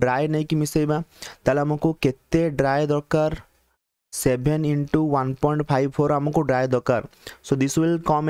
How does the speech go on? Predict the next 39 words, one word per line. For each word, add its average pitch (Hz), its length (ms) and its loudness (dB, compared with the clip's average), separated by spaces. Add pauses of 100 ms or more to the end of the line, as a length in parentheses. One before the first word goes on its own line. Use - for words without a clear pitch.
as 175 160 0 (480)
ଟେନ୍ 156 260 0 (120)
ପଏଣ୍ଟ 165 440 0 (280)
ସେଭେନ୍ 143 360 0 (140)
ଏଇଟ୍ 147 320 0
ମିଟର 131 260 0 (140)
କ୍ୟୁବ୍, 127 260 2 (160)
ଟେନ୍ 139 200 0 (100)
ପଏଣ୍ଟ 147 220 0 (100)
ସେଭେନ୍ 139 320 2
ଏଇଟ୍ 139 180 -4
ମିଟର 131 320 0
କ୍ୟୁବ୍। 143 140 2
ବର୍ତ୍ତମାନ 139 320 0
ଏତିକି 139 240 -2
ଆମକୁ 147 160 0 (120)
ଡ୍ରାଏ 123 260 2
ଦରକାର, 110 300 -2 (360)
ତା 131 60 2 (100)
ଭିତରୁ 147 200 0 (120)
ସିମେଣ୍ଟ 143 400 0
ଅଛି - 240 -2
ଗୋଟେ 127 280 0
ଭାଗ, 120 160 0 (360)
ତାହେଲେ 135 260 0
ସିମେଣ୍ଟ 156 320 0
କେତେ 160 220 0
ହେବ, 156 100 0 (200)
ସେମ୍ 151 280 2
କନସେପ୍ଟ 156 340 0
ଆପ୍ଲାଏ 160 280 0
କରିବା, 160 240 0 (560)
ୱାନ୍ 139 300 0
ବାଇ 151 160 2 (160)
ୱାନ୍ 135 280 0
ପ୍ଲସ୍ 147 260 2 (100)
ଥ୍ରୀ 131 140 0 (160)
ପ୍ଲସ୍ 143 260 0 (100)
ସିକ୍ସ 143 300 0